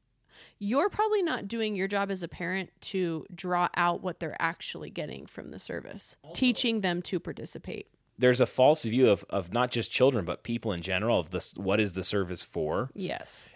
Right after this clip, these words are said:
Speaker 2: As if w-, modern church services have been basically shrunk down to, like, a musical introduction, then a lecture, followed by, like, a musical outro.
Speaker 1: Yeah.
Speaker 2: And it's basically a lecture.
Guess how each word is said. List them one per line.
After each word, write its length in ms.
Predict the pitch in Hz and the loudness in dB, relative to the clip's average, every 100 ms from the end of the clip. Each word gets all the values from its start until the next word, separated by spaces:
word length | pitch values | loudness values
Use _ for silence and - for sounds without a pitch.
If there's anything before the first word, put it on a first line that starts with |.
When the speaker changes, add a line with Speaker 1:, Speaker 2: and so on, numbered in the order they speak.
| - | 4
Speaker 2:
As 180 | 131 120 | 6 6
if 280 | 151 147 - | 4 4 2
w-, 180 | 143 - - | 0 0 -2
modern 480 | 147 127 160 185 113 | 2 6 6 6 4
church 320 | - 113 - | 2 0 2
services 480 | 104 95 85 92 82 | 2 2 0 -4 -2
have 220 | 92 85 | -2 0
been 240 | 95 90 | -2 -4
basically 500 | 82 101 117 113 104 | -2 0 2 0 -2
shrunk 400 | 87 - 95 87 - | 0 0 0 0 -2
down 280 | 90 95 | -2 -2
to, 80 | 98 | -4
like, 220 | 85 85 | -4 -4
a 40 | 90 | -4
musical 420 | 90 98 110 101 | -2 -2 0 -2
introduction, 720 | 90 92 90 85 - 87 82 - - - _ | -2 -2 -4 -4 -6 -8 -10 -14 -20 -20 _
then 540 | 87 95 95 92 90 - _ _ _ | 0 2 4 2 -2 -8 _ _ _
a 100 | 95 | 0
lecture, 760 | 87 92 117 - - 80 78 73 | 2 2 2 2 0 0 -2 -6
followed 420 | - 110 104 101 | 2 6 6 6
by, 120 | 92 95 | 2 2
like, 200 | 92 92 | 2 0
a 60 | |
musical 560 | 87 95 104 101 90 - | -2 0 2 0 0 0
outro. 580 | 80 82 - 73 - - | 0 0 -4 -6 -8 -10
Speaker 1:
Yeah. 180 | - - - _ - - - | -12 -14 -14 _ -20 0 4
Speaker 2:
And 140 | 120 | 4
it's 160 | 113 98 | 4 6
basically 560 | 135 165 135 113 101 | 8 10 8 4 4
a 80 | 87 | 4
lecture. 520 | 87 107 - - - | 2 2 0 -4 -8